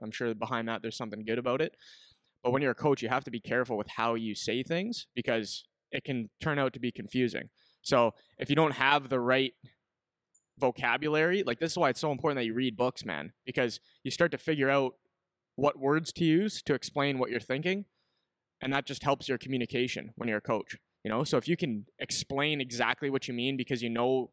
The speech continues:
you can pull the right words out of your head to say, then that's really helpful when you're trying to communicate a message to anyone. It doesn't just have to be your players. It could be at work. It could be if you're the boss, if you're leading a meeting, whatever. If you can't say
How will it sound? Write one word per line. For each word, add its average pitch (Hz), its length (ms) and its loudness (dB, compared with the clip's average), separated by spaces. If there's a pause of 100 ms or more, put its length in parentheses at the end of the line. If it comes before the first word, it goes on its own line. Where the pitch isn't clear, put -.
you 135 140 -4
can 131 220 -4 (200)
pull 147 200 2
the 135 120 -2
right 131 200 4
words 135 320 2
out 139 120 4
of 139 80 -4
your 139 120 2
head 151 300 0 (580)
to 135 80 -2
say, 139 400 2 (560)
then 131 100 0
that's 127 200 2
really 139 340 4
helpful 123 600 2
when 127 140 -4
you're 131 80 2
trying 131 300 0
to 117 260 0 (540)
communicate 139 440 0
a 117 40 0
message 120 460 -2
to 127 220 0
anyone. 117 360 -2
It 117 60 -6
doesn't 123 200 -2
just 113 160 -4
have 120 120 -2
to 120 60 -12
be 113 100 -4
your 113 360 0
players. 110 640 -2
It - 320 -20
could 127 80 -4
be 123 100 4
at 117 140 2
work. 127 240 0
It 117 80 -6
could 120 100 -8
be 120 300 2 (240)
if 117 100 -10
you're 120 140 2
the 117 60 0
boss, 120 400 4
if - 100 -6
you're 113 180 0
leading 120 280 0
a 113 40 -2
meeting, 120 540 0
whatever. 117 500 -2 (500)
If 123 80 -8
you 120 60 -8
can't 151 200 2
say 135 500 2